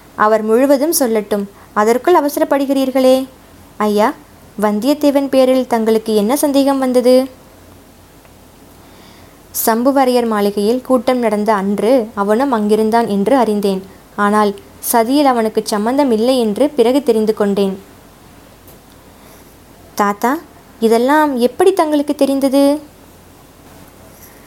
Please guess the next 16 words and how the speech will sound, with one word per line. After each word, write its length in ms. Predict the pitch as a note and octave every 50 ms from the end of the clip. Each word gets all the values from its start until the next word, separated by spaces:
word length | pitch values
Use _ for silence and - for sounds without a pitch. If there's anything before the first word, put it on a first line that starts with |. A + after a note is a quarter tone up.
| - - - - - - - - - - - - - - - -
"கடம்பூர் 420 | A#3+ A3 A#3 B3 B3 C4+ C#4+ C#4
மாளிகை 380 | C4 A#3 A3+ A3+ A3+ A3 A#3 A#3
விருந்துக்கு 540 | G#3+ A3 G#3 G#3+ G3+ G3+ G3 - B3 C4+ C4+ A#3+ G#3
எனக்கு 320 | G3+ G#3 G#3 G#3+ G#3 - G#3
அழைப்பு 320 | F#3+ F#3+ G#3 C4 B3+ D4 C4
வரவில்லை. 480 | A3+ G#3 G#3 G#3 G#3 G#3 G3 G3 F#3 F#3 - - - - - - -
அதிலேயே 560 | - G3+ G#3 G3+ B3 B3 C4 B3+ A#3+ A3+ A#3+ C4+ C4+
கொஞ்சம் 360 | - A#3 A3 G#3+ G#3+ G#3+ G#3+ -
சந்தேகம் 400 | G#3+ G3+ G#3 A3+ A#3+ A#3+ C4 B3
உண்டாயிற்று. 580 | A3 G#3 G3+ G3+ G3+ G3 G3 F#3+ G3 - F#3+ F#3 - - - - - - - -
பிறகு 360 | - A3+ G#3+ G3+ G3 G3+ A#3 C4+ D4 - - - - - - -
அங்கு 320 | G#3+ A3 B3 C#4 C#4 D4
வந்துவிட்டு 540 | C4+ C#4 C4 B3+ C#4 A#3+ A#3 A#3 - - B3+ C#4 -
திரும்பி 320 | - B3 B3 B3+ B3+ C#4
ஊருக்குச் 500 | B3 A#3 A#3+ C4 C4+ C4 - C4+ A#3 - -
சென்ற 300 | A3+ G#3 G3+ G#3 B3